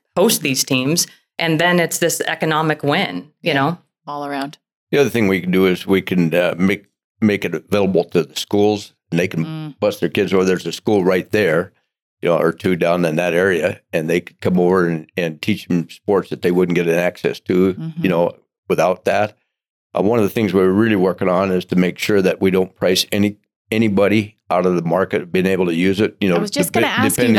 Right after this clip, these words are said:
Speaker 2: that.
Speaker 3: on
Speaker 2: Like, how, wh-, are you, do, are
Speaker 3: the
Speaker 2: you gonna charge a fee? Will it be a,
Speaker 3: Well,
Speaker 2: I mean,
Speaker 3: there'll
Speaker 2: how's
Speaker 3: be
Speaker 2: that
Speaker 3: fee
Speaker 2: work?
Speaker 3: charges, but
Speaker 2: Okay.
Speaker 3: it'll be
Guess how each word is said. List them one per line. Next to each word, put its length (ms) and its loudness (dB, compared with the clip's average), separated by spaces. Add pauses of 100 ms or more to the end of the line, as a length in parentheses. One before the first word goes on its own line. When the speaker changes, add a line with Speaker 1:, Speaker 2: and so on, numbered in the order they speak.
Speaker 2:
that. 100 -2
Speaker 3:
on 40 -12
Speaker 2:
Like, 220 -4
how, 260 -4
wh-, 180 0
are 120 -2
you, 140 -2
do, 160 -2
are 40 4
Speaker 3:
the 80 2
Speaker 2:
you 40 -10
gonna 180 -2
charge 280 -6
a 100 -2
fee? 480 -2
Will 220 2
it 100 -4
be 180 -2
a, 80 -2
Speaker 3:
Well, 100 2
Speaker 2:
I 40 2
mean, 100 0
Speaker 3:
there'll 140 4
Speaker 2:
how's 220 2
Speaker 3:
be 40 0
Speaker 2:
that 60 0
Speaker 3:
fee 60 2
Speaker 2:
work? 80 0
Speaker 3:
charges, 400 0
but 120 0
Speaker 2:
Okay. 140 2
Speaker 3:
it'll 140 2
be 640 0